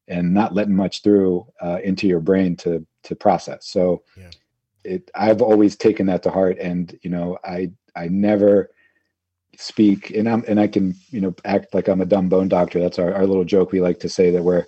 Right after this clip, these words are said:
Speaker 1: strong as an ox and half as smart, um, in orthopedics. But, um,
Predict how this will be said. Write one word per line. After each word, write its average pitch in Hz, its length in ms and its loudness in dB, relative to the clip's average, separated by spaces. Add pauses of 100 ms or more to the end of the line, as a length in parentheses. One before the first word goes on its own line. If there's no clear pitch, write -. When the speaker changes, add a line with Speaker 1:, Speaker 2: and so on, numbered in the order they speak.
(260)
Speaker 1:
strong 98 280 0
as 90 120 -2
an 95 80 0
ox 92 260 -2
and 85 80 -4
half 95 240 -4
as - 80 -6
smart, 95 400 -2 (540)
um, 90 420 0 (720)
in 90 160 0
orthopedics. 90 720 0
But, 92 200 2
um, 87 380 0